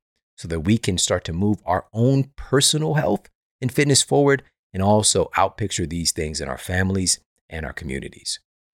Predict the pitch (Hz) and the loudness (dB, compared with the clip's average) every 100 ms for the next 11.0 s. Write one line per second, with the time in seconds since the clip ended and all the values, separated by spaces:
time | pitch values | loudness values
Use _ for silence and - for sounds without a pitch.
0 | _ 104 104 107 - 120 135 131 117 117 | _ 0 2 2 2 4 6 6 6 6
1 | 113 104 92 87 - 101 92 76 - 60 | 6 4 -2 0 2 2 0 -4 -8 -4
2 | - - - _ _ 107 90 98 78 104 | 0 0 -4 _ _ -8 0 0 4 4
3 | 117 110 98 90 90 85 82 80 71 65 | 6 4 2 0 -2 -2 -2 -4 -6 -8
4 | 64 - _ _ _ _ _ _ _ - | -10 -18 _ _ _ _ _ _ _ -4
5 | 101 101 92 92 - 90 113 - - 78 | 2 2 2 0 0 0 0 0 -2 -4
6 | 73 71 - _ - 104 95 92 - 107 | -4 -6 -8 _ -4 0 0 -2 -2 -4
7 | 85 71 - - _ _ _ _ _ _ | -4 -2 -2 -2 _ _ _ _ _ _
8 | - 95 90 85 - 104 98 - 147 110 | -4 -2 0 -2 -6 -6 -4 0 2 2
9 | 67 65 _ _ - 113 156 160 131 139 | 0 -8 _ _ 0 2 4 4 2 2
10 | 135 127 139 123 110 110 143 78 69 | 0 2 2 2 2 2 4 2 -2